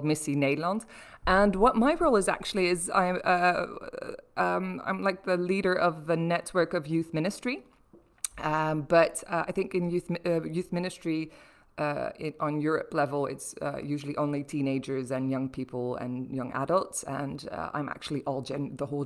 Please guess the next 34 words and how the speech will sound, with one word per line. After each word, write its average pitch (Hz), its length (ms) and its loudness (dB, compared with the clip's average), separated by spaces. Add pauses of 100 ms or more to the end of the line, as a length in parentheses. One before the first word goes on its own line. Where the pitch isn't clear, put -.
generation, 135 640 -6 (280)
next 143 280 -6 (120)
generation. 131 560 -4
So - 340 -8
that's - 300 -12 (560)
zero 143 280 4 (120)
to, 127 440 -4 (100)
uh, 135 140 -4 (140)
adulthood, 147 440 -4
actually. 127 480 -8 (120)
So, 131 60 -2 (520)
um, 147 340 -4
and 151 140 0
what 160 220 6
I - 20 4
do 180 340 4
is, 156 240 0
uh, 156 160 6
w-, 165 280 -2
we 196 40 8
have 202 140 6
an, 175 160 2
a 165 260 6
youth 180 240 2
ministry 160 400 0
network, 151 560 0
about 143 240 -2 (380)
thirty, 160 400 0 (400)
forty 147 580 2 (220)
youth, 165 360 -2 (120)
m-, 151 180 -4
uh, 143 180 0
ministry 151 540 -2
organizations 139 880 -2